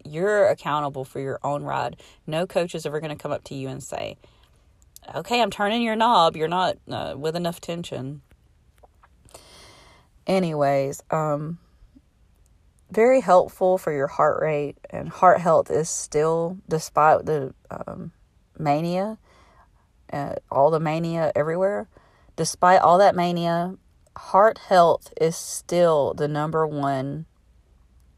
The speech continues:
concern in a, uh, it's a life or death situation. I mean, like, heart disease is still the number one killer in America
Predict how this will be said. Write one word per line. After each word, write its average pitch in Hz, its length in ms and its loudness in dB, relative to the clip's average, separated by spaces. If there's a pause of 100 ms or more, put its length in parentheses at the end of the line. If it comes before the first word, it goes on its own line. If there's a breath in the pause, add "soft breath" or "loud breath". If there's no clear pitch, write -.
(200)
concern 160 760 -2 (260)
in 151 100 -6
a, - 220 -6
uh, - 300 -12 (1200)
it's - 120 -6
a 175 60 4
life 156 320 4
or 170 80 0
death 160 180 -2
situation. - 840 -8 (680 soft breath)
I - 60 -4
mean, 147 220 -4
like, 120 340 -4 (800 soft breath)
heart 170 400 0
disease 175 540 -2
is 160 200 -2
still 160 600 -2 (220)
the 175 80 -4
number 160 500 -2
one 143 380 -6
killer 208 400 0
in 143 180 -6
America 165 680 -8